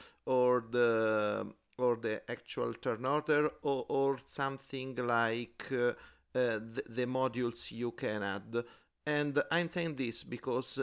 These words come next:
in Palio, the best thing I played in that game was the, the, the modules,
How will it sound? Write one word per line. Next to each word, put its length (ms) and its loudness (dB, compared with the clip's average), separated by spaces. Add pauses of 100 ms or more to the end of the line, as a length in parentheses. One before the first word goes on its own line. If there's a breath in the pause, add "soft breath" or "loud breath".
in 160 -6
Palio, 540 0 (160)
the 100 2
best 480 -2 (100)
thing 380 -6 (320 soft breath)
I 560 -2 (140)
played 380 0
in 260 -4
that 260 2
game 540 -2 (320 loud breath)
was 420 4
the, 920 4
the, 220 -8
the 120 0
modules, 580 0